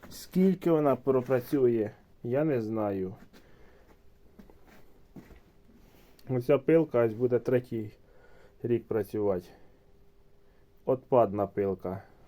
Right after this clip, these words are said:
Я дуже задоволений її приобретінням. Хоч там пишуть коменти, це китайська циганка. Ну, як хочете, так і рахуйте. Це ваше особисте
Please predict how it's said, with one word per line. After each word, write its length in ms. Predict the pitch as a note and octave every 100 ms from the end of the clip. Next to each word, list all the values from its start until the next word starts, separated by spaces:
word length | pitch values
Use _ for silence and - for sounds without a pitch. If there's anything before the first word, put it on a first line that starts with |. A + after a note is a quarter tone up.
| -
Я 220 | A#2+ C3
дуже 420 | B2+ C3+ A2+ G#2+ - - - - - -
задоволений 840 | A#2+ B2 B2+ B2+ A#2+ A2+ G#2+ G#2+ G#2
її 240 | A2 G#2 - - -
приобретінням. 840 | A#2+ A2+ A#2+ A2+ E3+ E3 C3+ A#2+ -
Хоч 140 | C3 B2
там 140 | B2+ B2
пишуть 440 | - C#3 - A2+
коменти, 540 | - A#2+ A#2+ A2+ A2 G#2+
це 280 | - A#2 - - - - - - -
китайська 640 | B2 A2+ C3 B2 - -
циганка. 840 | A2 B2 A2+ D#3+ F#3 E3 D3+ C#3 C3+ - - - - - - - - - - - - - - D#3+
Ну, 320 | G#3+ B3+ A#3 - - - - - _ - - -
як 260 | C#3+ G#3
хочете, 380 | G#3 A#3+ A#3 G#3
так 240 | G3 F#3 F#3
і 60 |
рахуйте. 540 | E3+ - C3+ A#2 A#2 G#2+ - - - - -
Це 200 | - F3+
ваше 420 | E3+ E3+ D3 -
особисте 880 | C#3+ C#3 D3+ C3+ C#3 B2+ - - G#2+